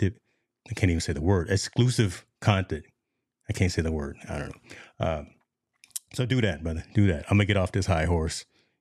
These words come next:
You know, every time I come on the lab, I always gotta get on a high horse. Yeah, or get on my soapbox. Travel broadens the mind. True.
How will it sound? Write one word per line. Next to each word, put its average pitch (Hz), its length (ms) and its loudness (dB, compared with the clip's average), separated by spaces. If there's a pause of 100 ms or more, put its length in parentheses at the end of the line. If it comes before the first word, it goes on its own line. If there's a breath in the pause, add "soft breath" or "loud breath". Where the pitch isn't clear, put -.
You 92 100 6
know, 85 140 4
every 87 160 2
time 87 240 0
I 78 60 -2
come 87 220 -4
on 82 100 -2
the 73 60 -6
lab, 76 240 -2
I 78 60 0
always 80 160 -2
gotta 78 160 -2
get 82 140 -2
on 78 100 -2
a 65 60 -6
high 76 240 -4
horse. 73 440 -6
Yeah, 104 320 0
or 85 260 -2 (380 loud breath)
get 92 120 4
on 82 80 2
my 80 120 0
soapbox. 80 680 -6 (1800)
Travel 87 500 2 (120)
broadens 87 400 2
the 90 80 0
mind. 85 380 0 (120)
True. 90 300 2